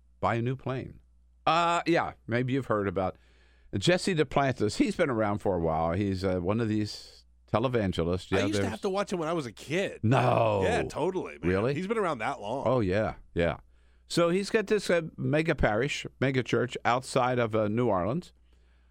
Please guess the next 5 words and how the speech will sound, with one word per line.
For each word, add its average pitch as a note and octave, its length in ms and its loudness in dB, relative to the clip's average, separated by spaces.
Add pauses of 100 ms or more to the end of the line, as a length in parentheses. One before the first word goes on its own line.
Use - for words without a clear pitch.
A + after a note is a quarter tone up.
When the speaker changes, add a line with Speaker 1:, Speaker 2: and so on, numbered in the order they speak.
(160)
Speaker 1:
Um, B2 380 2 (100)
he E3+ 180 2
already G#3+ 320 2
has E3 460 0 (240)
three D#3+ 460 2